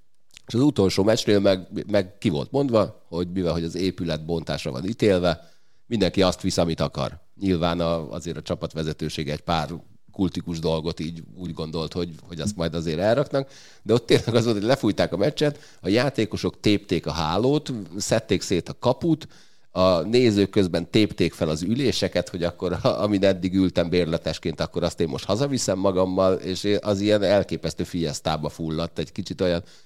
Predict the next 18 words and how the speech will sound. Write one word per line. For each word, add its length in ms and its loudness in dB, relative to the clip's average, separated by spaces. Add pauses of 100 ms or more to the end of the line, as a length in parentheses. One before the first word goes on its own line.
(160)
olyan, 220 4 (100)
olyan 200 4
emlékek 640 0
jöttek 380 -2
vissza 280 -4
nekem, 340 -2
mint 220 -6
amikor 280 -4
azt 140 -4
hiszem, 240 -6
hogy 200 -4
Gyulai 320 -2
Marcinál 640 -6
volt 260 -6
egyszer 220 -8
egy 120 -8
házi 260 -4
buli, 300 -4